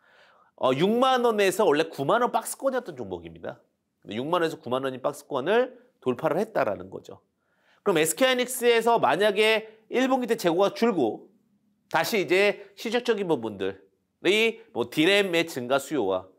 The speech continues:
그러니까 이제 지금 어쨌든 간 씨피유가 바뀌게 되면서 그 외 부수적인 것들에 대한 교체 작업이 이루어지고 있기 때문에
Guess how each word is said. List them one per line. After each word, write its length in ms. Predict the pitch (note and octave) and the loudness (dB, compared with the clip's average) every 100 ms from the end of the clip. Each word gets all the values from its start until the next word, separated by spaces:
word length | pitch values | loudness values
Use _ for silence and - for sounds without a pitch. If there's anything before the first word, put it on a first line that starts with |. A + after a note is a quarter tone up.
| _ _ _ _ _ _ | _ _ _ _ _ _
그러니까 140 | E2 | -8
이제 160 | B2 D3 | -4 -4
지금 260 | D3 C#3+ | -4 -6
어쨌든 400 | A#2 - D3+ D#3 D3 | -6 -8 -8 -6 0
간 260 | D3+ D3 | 2 0
씨피유가 420 | - G#3+ - A#3 F#3+ | -4 -12 -2 0 0
바뀌게 360 | C#3 C3+ C#3 | -2 -4 -4
되면서 560 | A#2+ A2 A2 D3+ D#3+ E3 - - | -4 -4 -2 2 2 0 -16 -6
그 160 | E3+ | 2
외 140 | D#3+ D3+ | 2 2
부수적인 460 | C3+ - E3+ D3 | -4 -4 -4 -2
것들에 260 | B2+ B2+ A#2+ | -8 -4 -2
대한 160 | A#2 - | -2 -4
교체 200 | - C3 | -12 -6
작업이 260 | B2+ A2 | -4 -2
이루어지고 340 | A2+ C#3 B2+ A#2+ | -4 -4 -4 -8
있기 200 | - - | -8 -10
때문에 640 | G2 G2 E3+ E3 G2 - | -10 -2 0 0 -2 -8